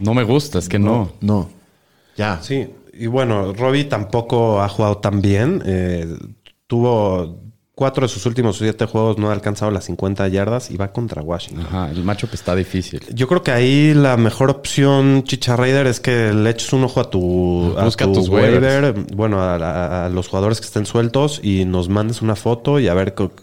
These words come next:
Speaker 3: qué
Speaker 1: Sí.
Speaker 3: podemos solucionar
Speaker 1: A
Speaker 3: ahí.
Speaker 1: ver.
Speaker 3: Entre esos dos, yo muy probablemente me iría por Robbie Anderson.
Speaker 2: Yo también.
Speaker 3: Por el volumen.
Speaker 2: Yo
Speaker 1: ¿Se irían
Speaker 2: también.
Speaker 1: por Robbie?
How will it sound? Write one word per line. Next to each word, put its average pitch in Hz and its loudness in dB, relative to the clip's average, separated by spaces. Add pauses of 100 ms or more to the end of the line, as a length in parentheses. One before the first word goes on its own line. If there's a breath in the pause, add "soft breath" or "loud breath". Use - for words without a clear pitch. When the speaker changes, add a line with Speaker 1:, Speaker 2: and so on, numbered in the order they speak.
Speaker 3:
qué - -2
Speaker 1:
Sí. 98 -2
Speaker 3:
podemos 113 2
solucionar 95 -2
Speaker 1:
A 110 2
Speaker 3:
ahí. 131 4
Speaker 1:
ver. - -12 (520 loud breath)
Speaker 3:
Entre 117 0
esos 160 2
dos, 160 2
yo 131 2
muy 139 4
probablemente 120 2
me 113 2
iría 95 0
por 101 -2
Robbie 98 2
Anderson. 101 -2
Speaker 2:
Yo 107 2
también. 87 0 (200)
Speaker 3:
Por 92 -2
el 87 0
volumen. 90 0
Speaker 2:
Yo 95 -2
Speaker 1:
¿Se 101 0
irían 107 2
Speaker 2:
también. 120 2
Speaker 1:
por 107 -4
Robbie? 123 0